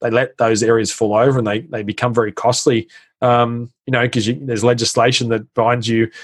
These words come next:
um, with a lot of these that if you don't do it right, it can come back and bite you in the ass down the track. So you gotta be very careful.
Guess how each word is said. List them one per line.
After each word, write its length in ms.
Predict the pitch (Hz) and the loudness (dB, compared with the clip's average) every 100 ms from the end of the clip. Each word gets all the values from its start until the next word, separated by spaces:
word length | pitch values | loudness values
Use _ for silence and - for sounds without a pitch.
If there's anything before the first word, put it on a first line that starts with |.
| - _ 131 - | -20 _ -12 -2
um, 240 | 127 120 | 0 0
with 140 | 120 117 | 2 4
a 40 | |
lot 140 | 120 | 4
of 80 | 120 | 4
these 240 | 107 131 127 | 2 2 2
that 160 | 120 131 | 0 -2
if 180 | 123 | -6
you 40 | 120 | -4
don't 300 | 113 120 135 | 2 2 2
do 120 | 123 | 0
it 40 | |
right, 380 | 110 123 127 120 - _ | 2 2 2 0 -8 _
it 100 | 127 | -18
can 140 | 135 | -10
come 160 | - 120 | -6 -2
back 160 | 120 | -2
and 100 | 113 | -2
bite 260 | 101 110 120 | -2 -2 0
you 60 | 120 | -2
in 60 | |
the 100 | 104 | 0
ass 240 | 107 127 - | 0 -2 0
down 160 | 113 | -2
the 60 | 104 | -2
track. 360 | - 123 120 | 0 0 0
So 140 | - 110 | -4 -6
you 400 | 104 - - 123 | -6 -12 -4 0
gotta 40 | |
be 80 | 143 | 0
very 320 | 98 110 110 | 2 2 2
careful. 500 | 101 104 110 107 98 | 2 0 0 0 -2